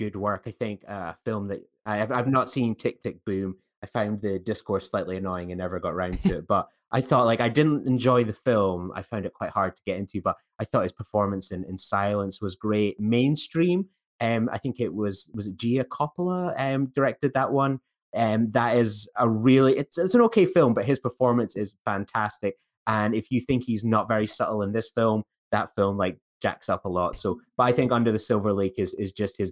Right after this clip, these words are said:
Speaker 1: best performance. It just blends that physical side, but it also just plays for him as, like, the absolute weirdo that I
Speaker 2: Mm-hmm.
Speaker 1: think we've kind of seen, especially with, like, the past year with all the kind of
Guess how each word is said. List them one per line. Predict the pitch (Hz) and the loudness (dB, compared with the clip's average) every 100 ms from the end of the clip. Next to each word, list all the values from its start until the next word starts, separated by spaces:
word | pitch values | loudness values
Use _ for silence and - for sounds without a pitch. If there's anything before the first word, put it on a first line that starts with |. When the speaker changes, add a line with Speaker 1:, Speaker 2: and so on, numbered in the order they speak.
| - | -2
Speaker 1:
best | 101 98 - - | 0 0 -2 -10
performance. | 98 98 92 92 90 | -8 -4 -2 -2 -6
It | 104 | -8
just | 107 - | -8 -2
blends | 110 110 104 | 0 0 0
that | 101 98 - _ _ _ - | -2 -2 -6 _ _ _ 0
physical | 127 139 - 135 | 2 2 0 0
side, | - 139 135 127 | 0 2 2 2
but | 127 | 2
it | 123 | 2
also | 131 131 143 | 2 0 -2
just | 127 - _ | -2 -4 _
plays | 127 120 117 | 2 2 2
for | - | -2
him | 107 104 | -2 0
as, | 104 98 - | 0 -2 0
like, | 101 98 - _ _ 98 | 0 0 -4 _ _ -8
the | 104 - | -6 -4
absolute | 104 107 - - 117 95 95 95 90 | -2 -2 -4 -2 0 2 0 -2 -4
weirdo | 104 101 95 95 87 | 0 2 2 0 0
that | 90 90 | 2 0
I | 143 | 0
Speaker 2:
Mm-hmm. | 143 - | -2 -2
Speaker 1:
think | 107 101 | -2 -2
we've | 110 98 - | -4 -4 -2
kind | 107 | -2
of | 104 | -2
seen, | - 110 98 95 - _ | -2 -2 -2 -4 -8 _
especially | _ 139 - | _ 0 4
with, | 147 | 4
like, | 143 131 | 4 2
the | 123 | 0
past | - 120 113 - | 0 -2 -2 -4
year | 113 113 107 | 0 2 4
with | 104 101 | 2 2
all | 113 | 2
the | 110 | 2
kind | 104 117 107 | -2 -2 0
of | 101 95 | 0 0